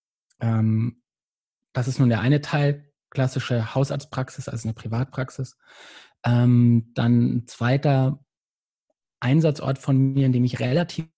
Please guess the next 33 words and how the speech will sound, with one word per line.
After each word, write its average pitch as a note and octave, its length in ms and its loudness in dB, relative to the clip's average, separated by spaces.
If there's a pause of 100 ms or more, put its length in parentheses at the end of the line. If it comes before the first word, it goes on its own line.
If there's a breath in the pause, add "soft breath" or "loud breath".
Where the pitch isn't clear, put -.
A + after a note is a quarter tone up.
(480)
in C3 80 -4
den A#2+ 80 0
letzten - 320 -8
drei A#2 200 -4
Jahren, D3 280 2
sind A#2 140 -4
Flüchtlingscamps. E3 840 -6 (560)
Ähm, A2 280 -2
das A2 100 -8
ist - 160 -14
damals, B2+ 380 0
äh, A#2+ 260 -4
da A#2+ 220 -4 (140)
in A#2 160 0
der A2 360 -4 (320)
Flüchtlingskrise C#3 640 -2
so B2 220 -6 (100)
hochgekommen, C3 540 -2
da A#2+ 100 -2
war B2+ 80 0
ein B2 80 2
enormer C3 400 4
Bedarf. B2+ 540 -4 (1800 loud breath)
Und D#3 160 2
da C#3+ 80 2
habe E3+ 100 4
ich D#3 100 2
am C3 120 0
Anfang D3+ 340 2
sehr, C#3 240 2
sehr B2+ 160 2
viel G3 320 2
gemacht. G#3+ 500 0